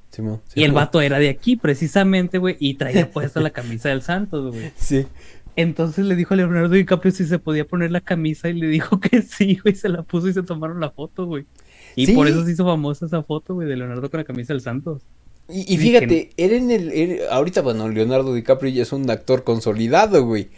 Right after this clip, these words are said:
Speaker 1: Pero ¿cuándo te ibas a imaginar <laughs> que iba a salir a, con la playera del Santos, güey? O sea,
Speaker 2: Hijo de su puta madre.
Speaker 1: más o menos para que tengan contexto las personas que nos están viendo, saludos, eh, Yul Yakai Nictec, perdón.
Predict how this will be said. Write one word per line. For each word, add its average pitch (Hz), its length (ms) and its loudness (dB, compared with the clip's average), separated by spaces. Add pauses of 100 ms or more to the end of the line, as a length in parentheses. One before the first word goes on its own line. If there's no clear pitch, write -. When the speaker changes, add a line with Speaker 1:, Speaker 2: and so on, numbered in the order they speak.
(420)
Speaker 1:
Pero 160 240 8
¿cuándo 196 260 8
te 208 80 4
ibas 208 220 2
a 214 40 4
imaginar 143 460 -2
<laughs> - 60 -6
que - 100 8 (180)
iba 208 120 4
a - 20 4
salir 139 520 0
a, - 80 2 (300)
con 170 140 6
la 131 100 0
playera 151 680 6
del 160 220 6
Santos, 185 600 4
güey? 127 220 4 (480)
O 156 100 0
sea, 160 120 8
Speaker 2:
Hijo 165 80 6
de 151 60 0
su 160 180 0
puta 147 240 -8
madre. 151 320 -4 (180)
Speaker 1:
más 208 220 6
o 349 40 8
menos 262 220 2
para 156 220 2
que 143 80 0
tengan 190 300 0
contexto 190 400 0
las 139 160 2
personas 156 400 -4
que 135 100 -4
nos 120 160 -4
están 147 220 0
viendo, 160 260 -2
saludos, 156 720 2
eh, 107 540 -2
Yul 151 400 -2
Yakai 175 640 2
Nictec, 160 400 -6
perdón. 139 380 0